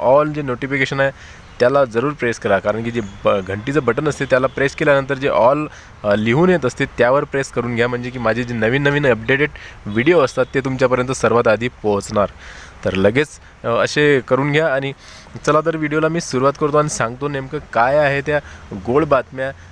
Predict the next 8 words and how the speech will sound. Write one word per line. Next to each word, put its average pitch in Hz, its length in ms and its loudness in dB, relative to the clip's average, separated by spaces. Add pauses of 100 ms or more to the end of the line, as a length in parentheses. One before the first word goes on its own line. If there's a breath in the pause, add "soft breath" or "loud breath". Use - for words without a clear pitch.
(140)
जे 120 100 -2
की 131 120 -4
तुम्हाला, 127 420 0 (340 loud breath)
अ, 104 140 0 (100)
खरंच 170 400 0
खूप 160 180 -6 (160)
आनंद 135 380 -2 (260)
आणि, 123 360 -2